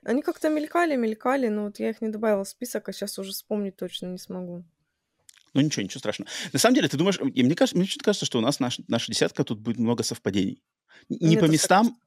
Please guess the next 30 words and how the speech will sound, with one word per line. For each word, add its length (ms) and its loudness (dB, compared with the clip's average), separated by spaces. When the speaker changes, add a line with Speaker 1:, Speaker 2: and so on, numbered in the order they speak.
Speaker 2:
но 420 6
одного 380 6
и 40 4
того 180 4
же. 140 2
М, 480 0
Speaker 1:
Сто 200 -6
процентов. 640 -10
Speaker 2:
как 160 0
думаешь, 240 6
сколько 320 6
из 160 2
десяти, 320 4
сколько 340 0
у 40 2
нас 120 0
совпадет? 380 2
Speaker 1:
Пять. 140 -18
Speaker 2:
Пять? 460 4
Speaker 1:
Да. 360 -4
Speaker 2:
Мне 120 -6
кажется, 200 0
даже 120 0
больше. 320 -2
Я, 160 4
я 100 8
поставлю 240 2
на 60 2
Speaker 1:
Ну, 340 -2
Speaker 2:
шесть. 140 -16